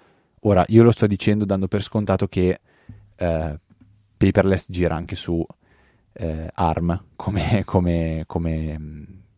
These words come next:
come architettura. Non lo so, devo verificare. Magari Luca puoi dare un'occhiata se Paperless N G X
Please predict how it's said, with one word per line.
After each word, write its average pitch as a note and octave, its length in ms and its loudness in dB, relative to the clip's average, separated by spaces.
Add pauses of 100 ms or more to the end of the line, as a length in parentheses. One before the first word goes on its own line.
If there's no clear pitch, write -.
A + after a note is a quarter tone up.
(180)
come F2 180 -4
architettura. - 720 -8 (120)
Non F#2 140 -4
lo F2 80 2
so, - 260 -8 (200)
devo E2 340 0
verificare. E2+ 680 0 (360)
Magari F2 300 0
Luca F2 240 -2
puoi E2+ 160 -2
dare E2+ 160 0
un'occhiata F2 340 -4
se F2+ 140 -6
Paperless E2 480 -6
N E2+ 120 -4
G E2+ 200 -4
X - 240 -4